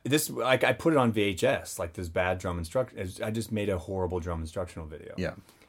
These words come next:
Speaker 1: And about a year later, a friend of mine is like, "Man, have you looked on YouTube?" And I said, "No, I've," it was right when YouTube was still sort of new.
Speaker 2: Sure, you were skeptical of it.
Speaker 1: Right.
Speaker 2: <laughs>
Speaker 1: And I looked, and it was, like, it had, like, four or five thousand views or something.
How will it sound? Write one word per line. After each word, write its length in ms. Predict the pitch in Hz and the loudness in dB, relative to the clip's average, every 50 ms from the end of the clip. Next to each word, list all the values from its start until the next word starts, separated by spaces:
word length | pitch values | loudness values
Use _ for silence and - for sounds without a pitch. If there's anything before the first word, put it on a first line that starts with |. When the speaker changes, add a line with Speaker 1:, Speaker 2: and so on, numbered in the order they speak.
| _ _ | _ _
Speaker 1:
And 380 | - 104 107 107 101 101 92 - - _ _ _ _ _ _ _ _ _ _ _ - | -2 0 0 0 0 -2 -4 -8 -14 _ _ _ _ _ _ _ _ _ _ _ -2
about 200 | 107 117 113 113 | 0 2 2 2
a 20 | |
year 220 | 104 107 123 131 123 | 2 0 -2 -2 0
later, 500 | 113 117 117 123 113 104 98 95 98 - - | 2 2 4 4 4 4 2 2 -2 -4 -8
a 60 | - | -14
friend 260 | - - - 117 113 | -8 -6 -2 -2 0
of 60 | 110 104 | 0 0
mine 180 | 101 98 95 | 0 -2 -2
is 100 | 92 90 98 | -2 -2 -2
like, 240 | 92 87 82 - - _ _ _ _ _ _ | -2 -2 -4 -8 -14 _ _ _ _ _ _
"Man, 280 | - 107 117 117 110 104 | -8 -4 -4 -2 -2 -2
have 140 | 98 92 104 | -4 -4 -4
you 120 | 113 113 | -4 -4
looked 200 | 120 120 117 - | -4 -4 -2 -2
on 140 | 113 101 95 | -2 0 0
YouTube?" 500 | 92 101 110 113 - 127 127 123 120 110 110 - _ _ _ _ _ _ _ _ _ _ - | -2 -4 -4 -6 -6 -4 -4 -2 -4 -4 -6 -12 _ _ _ _ _ _ _ _ _ _ -10
And 180 | 98 95 92 | -8 -6 -6
I 300 | 92 90 90 90 90 90 | -6 -6 -6 -8 -8 -10
said, 400 | 87 - - - 92 90 85 82 87 | -10 -12 -12 -10 -8 -8 -8 -6 -6
"No, 440 | 90 90 90 90 90 90 90 90 | -6 -6 -6 -6 -6 -6 -6 -6
I've," 180 | 90 87 87 87 - - _ _ _ _ - | -6 -6 -8 -10 -14 -20 _ _ _ _ -16
it 220 | - - - - 104 | -16 -14 -12 -12 -14
was 160 | 95 92 - | -14 -6 -4
right 140 | 110 104 - | -4 -2 -2
when 100 | 92 92 | -2 -4
YouTube 280 | 92 85 - 107 92 | -6 -6 -6 -8 -8
was 80 | 85 82 | -8 -10
still 220 | - - 92 87 | -8 -6 -6 -6
sort 220 | 85 - 92 87 87 | -6 -6 -6 -6 -6
of 100 | 80 82 | -4 -4
new. 400 | 85 85 87 87 87 90 92 92 | -4 -2 -2 -2 -4 -4 -4 -4
Speaker 2:
Sure, 80 | 95 120 | -4 -4
you 140 | 95 82 85 | -2 0 0
were 80 | 90 | 0
skeptical 460 | 104 - - 160 - - - - 69 - | -2 0 -2 -2 -2 -2 -6 -4 -4 -4
of 80 | - - | 0 2
it. 20 | |
Speaker 1:
Right. 220 | 123 110 92 95 - - _ - | 2 2 2 0 -4 -8 _ -4
Speaker 2:
<laughs> 240 | - - - - - | -4 -4 -4 -2 2
Speaker 1:
And 100 | 120 131 | 6 8
I 80 | 131 | 8
looked, 280 | 127 131 165 170 - - | 10 10 10 8 8 8
and 100 | 120 113 | 6 6
it 120 | 117 120 - - _ _ _ - _ 113 | 6 4 0 -6 _ _ _ -18 _ -4
was, 320 | 113 113 120 113 101 95 - | 0 2 2 2 2 2 4
like, 220 | 113 110 98 - - _ _ - - _ _ | 4 4 4 2 -4 _ _ -20 -20 _ _
it 160 | - 120 110 | -8 -6 -6
had, 220 | 107 110 117 110 101 | -4 -2 -2 0 0
like, 200 | 101 95 90 - | 0 -2 -2 -4
four 340 | - - - 95 98 95 | -10 -8 -6 -2 0 0
or 40 | 92 | 0
five 280 | 82 - 95 87 87 85 | 0 0 0 -2 -2 -2
thousand 380 | - 87 85 85 80 82 80 | -2 0 0 0 -2 -4 -8
views 300 | 78 82 80 80 80 80 | -8 -8 -10 -10 -10 -12
or 80 | - - | -14 -18
something. 380 | - - - - - - - | -18 -18 -18 -18 -18 -20 -20